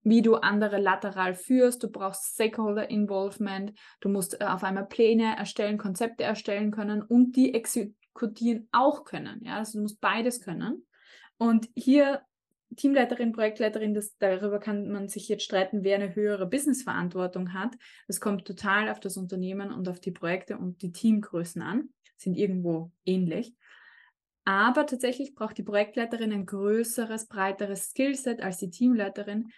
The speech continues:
weil die methodische Kompetenz im Projektmanagement noch mal mehr erfordert als von der Teamleiterin.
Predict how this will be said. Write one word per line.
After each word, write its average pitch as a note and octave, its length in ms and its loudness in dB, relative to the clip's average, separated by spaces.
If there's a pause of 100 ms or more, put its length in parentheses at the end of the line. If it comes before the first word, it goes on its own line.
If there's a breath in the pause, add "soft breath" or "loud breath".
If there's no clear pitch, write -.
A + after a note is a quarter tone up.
(140)
weil G3 140 2
die G3 80 2
methodische G#3+ 600 -4
Kompetenz G3 600 -6
im F#3+ 100 -6
Projektmanagement F#3 960 -6 (320 soft breath)
noch G3 300 -4
mal G3 240 -2
mehr F#3 840 2 (160)
erfordert F3+ 800 0
als F3 240 0
von F3+ 140 0
der F3 100 0
Teamleiterin. - 720 -4